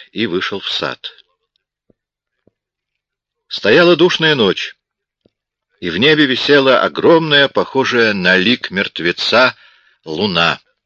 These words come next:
заливавшая сад ярким бесчувственным светом.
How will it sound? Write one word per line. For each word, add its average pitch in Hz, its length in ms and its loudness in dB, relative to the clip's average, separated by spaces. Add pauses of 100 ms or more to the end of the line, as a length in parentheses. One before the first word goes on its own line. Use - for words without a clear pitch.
(760)
заливавшая 101 760 0
сад 95 420 -2
ярким 113 560 -2
бесчувственным 98 840 -4
светом. - 520 -4